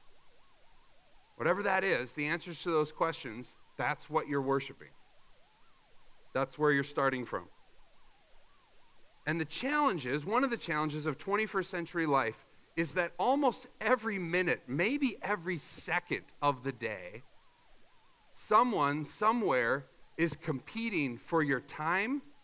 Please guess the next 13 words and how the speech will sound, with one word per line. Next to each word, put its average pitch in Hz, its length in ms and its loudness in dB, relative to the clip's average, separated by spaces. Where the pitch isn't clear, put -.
for 170 200 2
your 151 200 4
resources, 214 1000 -2
and 143 120 0
I 156 60 4
wanna 180 160 4
take 196 200 -4
it 185 100 -4
one 175 140 2
step 170 240 -4
further 170 340 2
and 147 140 -2
say 147 320 -4